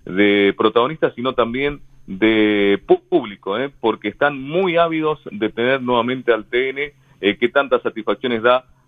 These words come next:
eh, con semejante carrera que vimos en la clase dos y en la clase tres el pasado fin de semana en la tierra entrerriana.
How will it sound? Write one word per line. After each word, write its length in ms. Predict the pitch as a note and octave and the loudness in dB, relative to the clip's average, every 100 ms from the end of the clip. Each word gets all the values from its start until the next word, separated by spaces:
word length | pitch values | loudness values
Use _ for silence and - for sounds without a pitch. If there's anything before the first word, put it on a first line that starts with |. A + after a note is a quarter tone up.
| - | -6
eh, 180 | G2 - | -6 0
con 400 | B2+ A#2+ A2+ - - | 0 0 -6 -16 -6
semejante 560 | C3+ B2 A#2+ E3 D#3+ C3+ | -4 -2 -2 -2 -2 -2
carrera 360 | A2 C3 B2+ - | 0 0 -4 -4
que 100 | G#2+ | -4
vimos 340 | B2+ B2+ B2 | -2 -2 -4
en 120 | G#2+ G#2 | -4 -4
la 80 | |
clase 300 | G2+ B2 A#2+ | 0 0 0
dos 240 | A#2 B2 - | 0 0 -2
y 100 | G#2 | -6
en 60 | G2 | -6
la 80 | G2 | -2
clase 300 | A#2 G#2+ G#2 | -2 -2 -6
tres 240 | A2+ A#2 _ - | -4 -4 _ -10
el 140 | G2 | 0
pasado 340 | G2+ - G#2+ | 0 2 -2
fin 160 | - A2+ | -2 -6
de 120 | G#2+ | -6
semana 280 | A2 A2 A2+ | -4 -4 -2
en 60 | G2+ | -2
la 160 | G2 | -2
tierra 440 | G#2+ A2 G#2 F#2+ - _ - | 0 2 2 0 -2 _ -4
entrerriana. 720 | G2+ F#2+ G2+ F#2+ E2+ D2 | -2 2 2 2 -2 -8